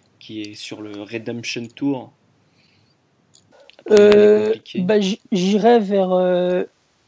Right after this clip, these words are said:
Speaker 2: sur Jaren Jackson. C'est, euh, après, je suis un peu déçu,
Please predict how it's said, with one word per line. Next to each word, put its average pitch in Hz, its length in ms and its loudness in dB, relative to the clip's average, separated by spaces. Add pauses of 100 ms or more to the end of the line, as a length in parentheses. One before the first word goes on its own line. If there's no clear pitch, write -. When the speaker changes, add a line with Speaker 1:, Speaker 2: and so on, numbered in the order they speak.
Speaker 2:
sur 180 340 -4
Jaren 208 280 4
Jackson. 190 340 0 (1300)
C'est, - 400 -12
euh, 170 260 -6
après, 196 320 0
je - 60 -4
suis - 120 0
un 202 100 4
peu 208 160 0
déçu, 196 360 -2